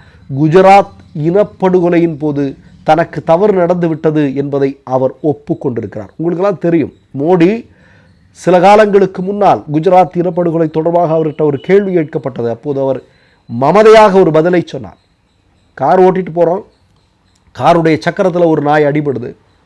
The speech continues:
அதுக்காக என்ன பண்ணுவோம், போற போக்குல தூக்கி போட்டுட்டு போயிட்டே தான் இருப்போம் இல்லையா?" அப்படிங்கிற மாதிரியாக சொன்னார் இல்லையா? அப்படி சொல்லிக் கொண்டிருந்த மோடி இன்றைக்கு இப்படி பேச துவங்கி இருக்கிறார் என்றால்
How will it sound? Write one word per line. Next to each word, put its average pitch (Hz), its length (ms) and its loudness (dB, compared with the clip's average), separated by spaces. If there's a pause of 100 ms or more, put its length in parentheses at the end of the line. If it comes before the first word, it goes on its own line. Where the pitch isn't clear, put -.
(760)
அதுக்காக 147 260 2
என்ன 170 180 2
பண்ணுவோம், 139 360 -2
போற 165 200 -2
போக்குல 170 140 -4
தூக்கி 170 300 -4
போட்டுட்டு 165 380 -6
போயிட்டே 156 260 -2
தான் 151 120 -2
இருப்போம் 123 280 -10 (540)
இல்லையா?" 151 500 2 (420)
அப்படிங்கிற 165 640 0
மாதிரியாக 156 640 0
சொன்னார் 123 380 -10 (640)
இல்லையா? 110 220 -8
அப்படி 160 500 0
சொல்லிக் 208 380 0
கொண்டிருந்த 180 460 4
மோடி 170 420 2 (260)
இன்றைக்கு 151 560 -2 (240)
இப்படி 185 440 0
பேச 190 400 2
துவங்கி 160 380 -4
இருக்கிறார் 143 460 0
என்றால் 127 360 0